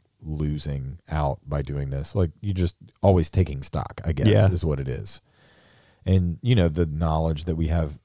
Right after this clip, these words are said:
Speaker 1: a young child that's constantly changing, and when you're not there, even for a little while, you miss something, that weighs on me
Speaker 2: Yeah.
Speaker 1: all the time. Um, and it's just interesting thinking, like, all right, so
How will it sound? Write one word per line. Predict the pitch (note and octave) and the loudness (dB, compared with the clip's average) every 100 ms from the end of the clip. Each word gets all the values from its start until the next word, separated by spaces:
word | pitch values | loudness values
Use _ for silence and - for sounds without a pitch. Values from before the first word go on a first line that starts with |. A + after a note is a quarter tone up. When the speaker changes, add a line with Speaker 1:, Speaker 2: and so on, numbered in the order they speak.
| - | -2
Speaker 1:
a | |
young | F2+ D#2+ D#2 D2+ | 2 2 0 -2
child | D#2 D2+ D2+ D2 | -2 -2 -2 -2
that's | D2 - - - _ - | -6 -6 -10 -10 _ -10
constantly | - D#2 D#2 D#2+ D#2 | -4 -2 -2 -4 -6
changing, | C#2+ E2+ D#2+ D#2+ F#2 F2 | -4 -2 -2 0 0 0
and | D2+ C#2+ C2+ C2+ | -2 -4 -6 -4
when | D#2+ | -2
you're | D2+ | -2
not | D#2+ D#2 D#2 | -2 -4 -2
there, | D2+ D2+ D#2+ | -2 0 -2
even | D2 D#2 | -2 -4
for | D#2 D#2 | -4 -4
a | |
little | D2 D2 | -4 -2
while, | D#2 E2+ | 0 2
you | E2+ C#2 | 0 -2
miss | D2 D2+ | -4 -2
something, | - E2+ - F2+ F2 D#2+ | -2 -4 -2 0 0 -2
that | D#2 D#2 _ - | -2 -4 _ -8
weighs | D#2+ C#2+ C2+ | -4 -2 -4
on | C#2 C#2+ | -4 -4
me | D2+ F#2+ | -4 -2
Speaker 2:
Yeah. | E3 F2+ | 2 4
Speaker 1:
all | D2 | 2
the | C#2+ | 0
time. | D#2+ D2 F2+ - - - - - _ - | -2 -2 -4 -6 -20 -20 -20 -20 _ -2
Um, | D#2 D2+ D2+ C2 B1+ - _ - | 2 2 2 -2 -6 -10 _ -4
and | F2 E2 | 0 0
it's | D#2 - - - | 0 -4 -6 -4
just | G2 G2 - | 0 0 2
interesting | G#2 G#2+ - F#2 | 2 2 2 2
thinking, | E2+ F2 F2 D#2 | 2 0 0 0
like, | D2 C#2 - | -2 -2 2
all | F#2 | 4
right, | D2 C#2 | 2 0
so | - E2+ D2+ D2 | 0 0 0 -2